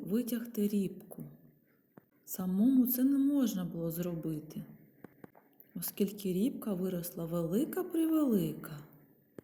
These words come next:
і була дуже-дуже міцною. Давайте ми з вами також будемо завжди чемними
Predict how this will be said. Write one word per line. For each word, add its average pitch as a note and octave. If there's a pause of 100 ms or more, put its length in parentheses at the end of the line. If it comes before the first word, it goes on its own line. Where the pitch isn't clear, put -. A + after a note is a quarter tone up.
(300)
і F3+
була F3+
дуже-дуже A3+
міцною. G#3 (920)
Давайте F#3
ми F3
з E3
вами F3
також F3+
будемо D#3+ (680)
завжди E3+
чемними F#3+